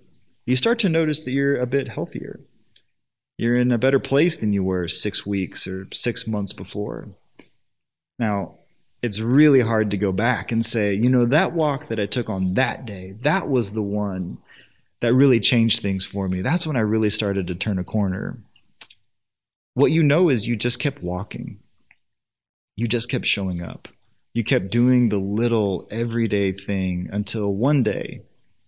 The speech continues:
you see how it's buoyed you along. It's carried you along all this time.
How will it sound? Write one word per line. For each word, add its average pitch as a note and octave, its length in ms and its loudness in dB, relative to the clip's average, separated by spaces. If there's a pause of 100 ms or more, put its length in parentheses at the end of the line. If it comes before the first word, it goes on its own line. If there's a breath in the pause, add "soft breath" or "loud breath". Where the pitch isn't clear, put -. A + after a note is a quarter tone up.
(160)
you A2+ 140 0
see B2+ 460 2
how A2 280 -2
it's G#2 140 -4
buoyed G#2+ 640 2
you F#2+ 260 -6
along. F2+ 480 -10
It's F#2+ 140 -12
carried C3 640 0
you G2+ 160 0
along F#2 560 -4
all F#2+ 200 -2
this F2+ 180 -6
time. G2 460 -10